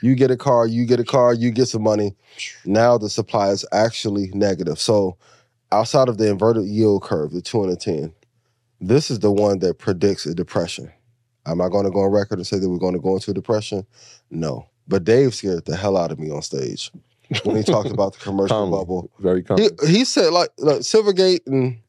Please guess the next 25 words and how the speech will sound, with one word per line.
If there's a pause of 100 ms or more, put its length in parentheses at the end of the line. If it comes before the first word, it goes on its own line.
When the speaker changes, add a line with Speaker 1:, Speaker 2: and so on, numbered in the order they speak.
(520)
Speaker 1:
and
this
issue
with
S
V
B, (100)
Speaker 2:
Small.
Speaker 1:
this
is
small. (320)
I
was
like,
"Wait,
what?" (1300)
So (140)
if
he's
been
in,
in
the
institutional
space